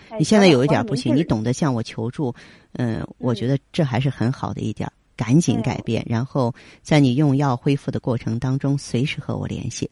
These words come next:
Speaker 2: 好吧？
Speaker 1: 啊，呃，一千零四十能喝两个月啊？
Speaker 2: 一千零五十。
Speaker 1: 哦，哦，
Speaker 2: 啊，一千零五十，
Speaker 1: 一千零五十能
Speaker 2: 对，对，对。
Speaker 1: 喝两个月啊？
Speaker 2: 两个月的时间，我觉得对你来说应该是足够了，应该是足够了。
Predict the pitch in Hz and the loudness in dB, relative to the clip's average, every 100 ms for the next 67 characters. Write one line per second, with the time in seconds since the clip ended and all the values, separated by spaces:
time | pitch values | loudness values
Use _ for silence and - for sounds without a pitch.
0 | _ _ - - 123 123 - _ 226 214 | _ _ -8 -4 0 -2 -4 _ -8 -8
1 | 180 180 _ _ - 240 226 226 277 - | -8 -14 _ _ -12 -8 -6 -6 -8 -8
2 | 277 254 262 - 226 226 240 233 - 240 | -8 -8 -8 -8 -8 -6 -8 -10 -6 -4
3 | 226 160 180 196 196 151 - _ - 220 | -4 -6 -10 -8 -10 -10 -14 _ -4 0
4 | - 226 165 185 139 - - - - - | 4 4 4 2 -2 -6 0 0 0 -4
5 | - - _ _ _ _ - 233 226 233 | -6 -6 _ _ _ _ -4 -2 -2 -4
6 | 262 - 165 - 175 185 139 175 - - | -2 2 2 4 4 6 4 2 -2 -4
7 | 120 - 139 120 123 - 113 170 254 180 | -6 2 2 4 -2 0 0 0 -2 -2
8 | 185 208 214 185 147 - 147 131 143 156 | -8 -8 -6 -6 -6 2 4 4 4 2
9 | 135 131 127 135 - - - 165 202 269 | 2 2 0 -2 -4 -10 4 8 8 8
10 | 254 143 127 151 180 190 196 196 190 135 | 6 6 4 4 2 2 2 2 0 0
11 | - 110 - 117 113 101 - _ _ - | -2 -4 -2 -2 -2 -6 -8 _ _ 2
12 | 151 160 151 - 120 - 123 104 | 4 4 2 -2 -6 -4 -6 -8